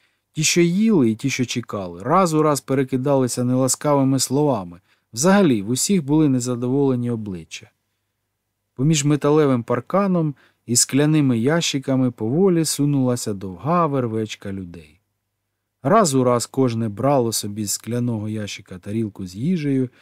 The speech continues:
чи пляшку, чи паперове відеречко. Момо здивувалася. То тут усяк може собі, що хоче, брати? Вона не бачила, щоб хтось цьому перешкоджав чи бодай вимагав з клієнтів грошей.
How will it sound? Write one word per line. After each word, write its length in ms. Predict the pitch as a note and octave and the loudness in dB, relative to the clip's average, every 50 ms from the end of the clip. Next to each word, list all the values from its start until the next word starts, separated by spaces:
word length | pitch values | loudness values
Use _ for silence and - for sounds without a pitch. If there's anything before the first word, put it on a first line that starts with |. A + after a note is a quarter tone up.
| _ _ _ | _ _ _
чи 140 | - - G#2 | -12 -10 -10
пляшку, 720 | - - A2 C3+ E3 F3+ E3+ D3+ - - - B2 A#2+ A#2 - _ _ _ _ | -8 -4 -2 0 2 2 2 0 -2 -4 -4 -4 -4 -4 -6 _ _ _ _
чи 140 | - - A2 | -10 -8 -4
паперове 540 | - A#2+ G#2 - B2 B2 C3+ C#3 C3 B2 | -4 -4 -2 0 0 2 2 4 2 2
відеречко. 840 | A2 G#2+ G#2+ G2+ A2+ D3 E3+ F#3 E3 D3 C3+ - - - C3 B2 B2 - _ _ _ _ _ _ _ _ _ _ _ _ _ _ _ _ _ _ _ _ _ _ _ _ _ - | 0 -2 -4 0 2 2 4 4 4 2 0 -4 -6 -6 -4 -4 -4 -6 _ _ _ _ _ _ _ _ _ _ _ _ _ _ _ _ _ _ _ _ _ _ _ _ _ -10
Момо 300 | G2+ G#2 G#2+ A2 A2 A2+ | -8 -6 -4 -4 -4 -4
здивувалася. 880 | G2+ G2 G2 A2 A2 A2+ A2 G#2+ G#2+ G2 F2+ F2 E2+ E2 - - - - G2 _ _ _ _ _ _ - | -6 -6 -6 -4 -4 -4 -4 -4 -6 -6 -8 -10 -12 -16 -20 -20 -20 -20 _ _ _ _ _ _ _ -14
То 120 | - G#2 | -14 -12
тут 300 | - - B2+ B2 - - | -6 -4 -4 -4 -4 -6
усяк 380 | A2+ - - C#3+ C#3+ C3+ - A#2+ | -6 -4 -2 -2 -2 -2 -2 -2
може 280 | A#2 B2+ B2+ A#2+ A#2+ | -2 -2 -2 -2 -4
собі, 340 | A2 - - G#2+ G2+ A2 A2+ | -6 -8 -8 -8 -8 -8 -8
що 220 | A2 - - A2 | -6 -8 -8 -10
хоче, 340 | G2+ - A2 A2 - - G2+ | -12 -12 -12 -12 -10 -12 -12
брати? 560 | F#2 F2+ G2 F#2+ G#2 C3+ F3 - - C#3+ B2+ - _ _ _ _ _ _ _ _ - | -12 -14 -14 -12 -12 -12 -14 -14 -16 -20 -20 -20 _ _ _ _ _ _ _ _ -6
Вона 200 | G#2+ B2 C#3+ D#3+ | -2 2 4 4
не 140 | G3 A#3+ | 4 4
бачила, 440 | A#3 C4+ B3 F3+ - - A#2+ A2+ A2 | 4 4 4 2 2 0 -2 -4 -4
щоб 180 | G#2 - A#2 - | -4 -8 -10 -10
хтось 240 | - - C3 A#2+ - | -6 -4 -4 -4 -4
цьому 300 | - B2+ B2+ C3 B2+ A#2 | -2 0 0 0 0 0
перешкоджав 720 | - A#2+ A#2+ A#2 - - A2 G#2+ G2+ A2+ D#3 F#3 G3 E3+ | -2 -2 -4 -4 -6 -6 -8 -8 -4 0 2 2 2 2
чи 140 | - - - | 0 -4 -6
бодай 320 | A2+ A#2 A#2+ B2+ D3+ D3+ C#3 | -4 -4 -2 0 0 2 2
вимагав 440 | B2+ B2+ B2+ C3 B2+ C3 C#3+ C#3+ C3 | 2 2 2 2 2 2 0 0 -2
з 60 | - | -4
клієнтів 560 | - - B2+ C3+ C#3 C3+ B2 - B2+ A#2+ A2+ | -4 -2 0 0 2 0 0 -2 -4 -4 -4
грошей. 520 | A2 A#2+ C3 A2+ F#2+ F2 - - G2+ G2 | -4 -4 -4 -4 -6 -8 -10 -14 -16 -20